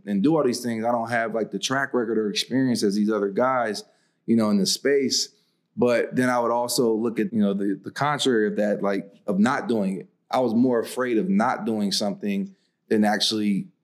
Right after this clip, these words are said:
going out, trying to do something, maybe failing at it, having to pivot and figure it out, as opposed to just, like,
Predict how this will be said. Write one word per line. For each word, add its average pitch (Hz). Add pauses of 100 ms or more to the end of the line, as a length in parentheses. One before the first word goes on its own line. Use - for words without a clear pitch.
going 113
out, 110
trying 117
to 107
do 110
something, 107
maybe 107
failing 107
at 107
it, 110 (100)
having 104
to 98 (100)
pivot 110
and 95 (380)
figure 127
it 110
out, - (360)
as 117
opposed 117
to 98
just, 104
like, 104